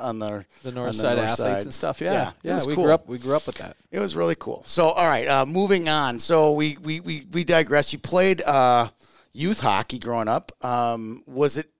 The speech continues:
Speaker 1: e-, is this easy for you, uh, youth hockey, as it was for me to watch you? I mean, 'cause it was
Speaker 2: Yeah, I mean, I guess I was, I was better than, you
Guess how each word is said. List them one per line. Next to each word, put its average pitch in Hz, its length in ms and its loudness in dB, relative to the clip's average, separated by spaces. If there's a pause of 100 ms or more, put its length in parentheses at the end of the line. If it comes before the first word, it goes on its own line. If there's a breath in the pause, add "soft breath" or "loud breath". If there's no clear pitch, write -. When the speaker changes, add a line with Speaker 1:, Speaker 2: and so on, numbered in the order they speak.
Speaker 1:
e-, 165 240 -6
is 143 120 -6
this 160 200 -10
easy 214 360 -2
for 185 180 -4
you, 165 420 -2 (280)
uh, - 60 -16
youth 196 240 -4
hockey, 220 340 0
as 151 140 -6
it 131 100 -10
was 147 260 0
for - 100 -10
me 180 60 -4
to 135 80 0
watch 104 420 -2
you? 240 160 -2
I 196 40 0
mean, 151 180 -6
'cause 139 140 -6
it 160 60 -2
was 143 520 -6 (1160 loud breath)
Speaker 2:
Yeah, 202 280 4
I 139 120 4
mean, 143 120 4
I 131 140 4
guess - 560 0 (100)
I 135 80 0
was, 120 480 -4 (300 loud breath)
I 120 60 -18
was 113 160 -14
better 107 280 -4
than, 110 340 -12
you - 20 -16